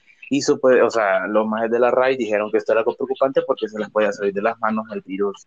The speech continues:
de ese lab-, laboratorio culero, maje. En efecto, pues así pasó, bueno, estamos hechos mierda actualmente. Entonces, em,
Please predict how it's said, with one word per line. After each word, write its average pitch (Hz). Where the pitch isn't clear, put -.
de 101
ese 113
lab-, 107
laboratorio 104
culero, 113
maje. 117
En 107
efecto, 104
pues 98
así -
pasó, -
bueno, 98
estamos 101
hechos 101
mierda 113
actualmente. 117
Entonces, 107
em, 101